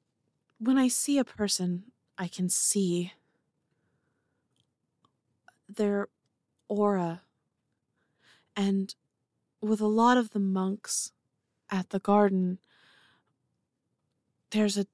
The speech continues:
a darkness that's seeping into them. And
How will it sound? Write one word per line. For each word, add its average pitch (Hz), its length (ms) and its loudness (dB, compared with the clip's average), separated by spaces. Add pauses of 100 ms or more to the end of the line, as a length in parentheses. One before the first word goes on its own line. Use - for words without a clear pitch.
(140)
a 190 140 0 (120)
darkness 185 920 -2 (580)
that's - 240 -6
seeping 190 540 0
into 180 300 -4
them. 202 300 -10 (800)
And 196 260 2